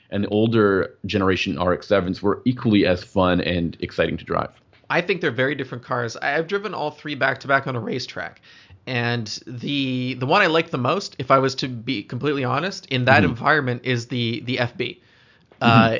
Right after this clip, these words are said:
Speaker 2: it is lightweight. Even though it has a solid rear axle, it handles very well. Uh, the twelve A engine revs very high. It's a lot of fun. It's just a very, it's a very engaging experience.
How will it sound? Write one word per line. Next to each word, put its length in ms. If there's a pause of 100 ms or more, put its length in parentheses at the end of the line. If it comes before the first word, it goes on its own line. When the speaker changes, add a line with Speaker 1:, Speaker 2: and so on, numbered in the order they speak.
(120)
Speaker 2:
it 160
is 460 (540)
lightweight. 640 (260)
Even 220
though 80
it 60
has 120
a 60
solid 340
rear 140
axle, 340
it 60
handles 300
very 240
well. 340 (380)
Uh, 300
the 240
twelve 320
A 180
engine 360
revs 320
very 400
high. 460 (160)
It's 360
a 60
lot 420
of 100
fun. 460 (140)
It's 220
just 220
a 40
very, 640 (460)
it's 140
a 40
very 300
engaging 380
experience. 540